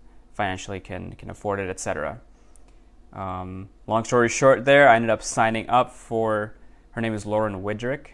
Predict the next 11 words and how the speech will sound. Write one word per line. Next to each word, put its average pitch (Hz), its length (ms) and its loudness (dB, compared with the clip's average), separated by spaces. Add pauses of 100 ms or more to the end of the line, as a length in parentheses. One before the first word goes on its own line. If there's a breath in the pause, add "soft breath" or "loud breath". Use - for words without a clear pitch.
(140)
based 107 260 -10
in, 104 280 -6
uh, 95 260 -6 (100)
Sh-, - 200 -18 (100)
in 110 60 -8
the 104 80 -4
Charlotte 104 360 -2
area. 107 460 -2 (400 soft breath)
So 104 320 -4
Lauren 110 240 -2
Widrick's 101 640 -6